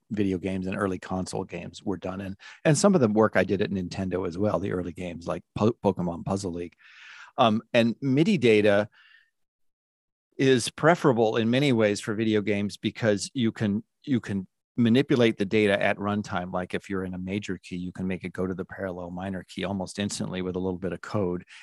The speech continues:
and you don't have to, it's not a lot of heavy computation on a waveform.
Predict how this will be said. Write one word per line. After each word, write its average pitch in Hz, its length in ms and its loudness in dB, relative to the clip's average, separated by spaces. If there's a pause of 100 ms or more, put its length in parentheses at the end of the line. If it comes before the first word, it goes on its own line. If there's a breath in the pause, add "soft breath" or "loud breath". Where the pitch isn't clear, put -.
(180 loud breath)
and 104 220 0
you 117 100 2
don't 104 160 0
have 92 220 -6
to, 113 100 -4
it's 98 240 -6
not 98 160 -2
a 95 60 -10
lot 90 240 -6
of 90 120 -12 (120)
heavy 104 300 -6
computation 104 680 -2
on 87 140 -6
a 87 40 -8
waveform. 92 680 -6